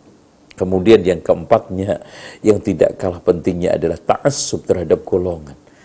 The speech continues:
ta'assub terhadap mazhab. Ini juga. Kemudian yang kelimanya, kenapa umat ini pecah? Karena lebih mendahulukan ra'yu, lebih mendahulukan hawa nafsu daripada nas agama. Kan gitu.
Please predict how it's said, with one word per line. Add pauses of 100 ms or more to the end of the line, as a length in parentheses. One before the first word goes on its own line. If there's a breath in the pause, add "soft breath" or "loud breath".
ta'assub
terhadap
mazhab. (800 soft breath)
Ini
juga. (720 soft breath)
Kemudian
yang
kelimanya,
kenapa
umat
ini
pecah?
Karena
lebih
mendahulukan
ra'yu, (320 loud breath)
lebih
mendahulukan
hawa
nafsu
daripada
nas
agama. (800)
Kan
gitu.